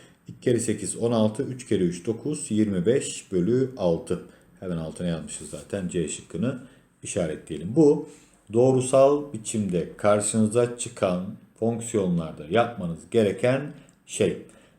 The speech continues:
Eğer f soruluyorsa x'e ver değeri, y'yi bul. Daha sonrasında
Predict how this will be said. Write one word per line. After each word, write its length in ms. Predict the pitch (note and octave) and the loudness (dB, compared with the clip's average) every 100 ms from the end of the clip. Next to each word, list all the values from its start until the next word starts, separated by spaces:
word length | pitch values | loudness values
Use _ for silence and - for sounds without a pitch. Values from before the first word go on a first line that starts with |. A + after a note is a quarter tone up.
| _ _ - | _ _ -4
Eğer 320 | A#2+ A2+ G#2+ | 2 2 2
f 140 | B2+ B2+ | 0 -2
soruluyorsa 600 | - G#2+ F#2 F2 - F2 | 0 0 2 0 -2 -6
x'e 480 | A2 - - F#2 E2+ - | -8 -4 0 2 0 0
ver 260 | G2+ A#2 A#2+ | 2 4 4
değeri, 400 | B2 B2 B2+ B2+ | 4 4 2 0
y'yi 360 | F#2+ F#2 E2 C#2+ | 2 2 2 -2
bul. 120 | D#2 D2+ - _ _ _ - | -10 -12 -20 _ _ _ 0
Daha 180 | A2 A2+ | 2 2
sonrasında 640 | A2 F#2 E2+ - D2+ | 2 0 -2 -6 -10